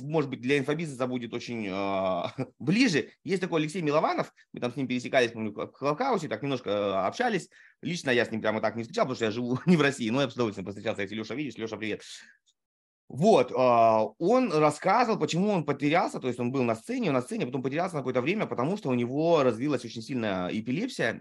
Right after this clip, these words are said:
и он, э, физически не мог, ну, как бы, он не, не знает, в какой момент упадёт, и его начнёт там колбасить, да, и он об этом рассказывал, что да, я потерялся, я это лечился, и несмотря на то, что, ну, невозможно его вылечить до конца, то есть это какой-то, может быть, и рецидив,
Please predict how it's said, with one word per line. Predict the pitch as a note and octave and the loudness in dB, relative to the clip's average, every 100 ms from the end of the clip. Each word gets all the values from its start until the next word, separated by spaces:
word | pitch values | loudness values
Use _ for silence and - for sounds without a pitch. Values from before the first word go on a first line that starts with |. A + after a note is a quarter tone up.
| - | -6
и | A2+ | -4
он, | C3 D#3 A#2 | -2 0 0
э, | G#2+ G#2 G2 F2+ F2 | 0 2 2 0 -4
физически | A2+ E3+ G3 B2+ | -6 -8 -10 -4
не | A2 | 0
мог, | C3 D#3 - | 0 -2 -4
ну, | B2+ | -6
как | G#2+ | -4
бы, | F2 | -4
он | F#2 | -4
не, | G#2 | -2
не | A2+ C3+ | 0 2
знает, | E3+ D3+ | 4 4
в | |
какой | C#3 | 2
момент | C3 C#3+ D#3 | 2 2 0
упадёт, | A2+ A2+ C#3 | -2 -2 -2
и | G#2 | -2
его | G#2 | -2
начнёт | G2 A#2+ A#2 | -4 -4 -6
там | - E2+ | -6 -8
колбасить, | D#2+ F#2+ F#2 E2+ D#2 | -4 -2 -2 -4 -4
да, | G#2 | -6
и | - | -4
он | A2 A2+ | -2 0
об | A2 | 0
этом | A3 A3 | -2 -2
рассказывал, | A#2+ G#2+ F3 A3 E3 | -2 -2 0 0 -2
что | A2+ G#2 | -6 0
да, | B2+ A#2+ | 4 4
я | G#2 G#2 | 4 0
потерялся, | F#2+ G#2+ F#3 A3+ - _ _ | -2 -4 0 0 -2 _ _
я | A2+ C#3+ G#2 | 0 4 4
это | G2+ | 2
лечился, | G#2+ A#3 B3 A#2+ | -6 -6 -4 -4
и | A#2 | -4
несмотря | A#2+ C3+ C#3 | -4 0 0
на | A#2+ | -2
то, | B2 | -4
что, | A2+ | -6
ну, | F#2 F2+ | -6 -10
невозможно | - A2 C3 C3+ G2 | -8 -2 -2 -2 -2
его | F#2 | -4
вылечить | G#2 F#2+ F2+ | -4 -8 -10
до | |
конца, | A#2+ D3+ E3 E3 | -6 -6 -4 -8
то | - | -10
есть | - | -10
это | A#2+ | -6
какой-то, | G2 F#2+ F#2+ | -4 -4 -6
может | G2 F#2 | -8 -10
быть, | F2+ | -10
и | F#2+ | -8
рецидив, | G2+ A2+ F#3 | -8 -8 -10